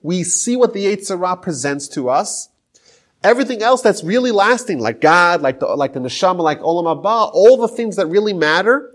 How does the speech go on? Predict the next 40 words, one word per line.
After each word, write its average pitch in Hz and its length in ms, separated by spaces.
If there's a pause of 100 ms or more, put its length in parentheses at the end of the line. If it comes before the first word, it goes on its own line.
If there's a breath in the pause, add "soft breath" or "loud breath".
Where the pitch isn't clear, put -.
(140)
in 180 100
the 151 80
grand 156 500
picture 220 400
of 190 120
our 190 160
lives 202 540 (260 loud breath)
are 190 200
unseen, 247 760 (560 soft breath)
and 202 120
therefore 247 640
we 214 180
don't 233 220
really 220 300
connect 226 480
to 220 100
it 202 180
only 233 360
intellectually, 226 880 (540)
and 190 160
thus 226 200
we 208 80
don't 208 220
actually 180 380
behave 156 520
in 156 60
a 151 60
way 131 520 (320 loud breath)
that 143 220
is 131 140
representative 131 840 (300)
of 123 320 (160)
those 117 400 (200)
principles. 180 580
And 143 80
that's 175 180
really 151 180
why 127 260
we're 120 200
conflicted. - 640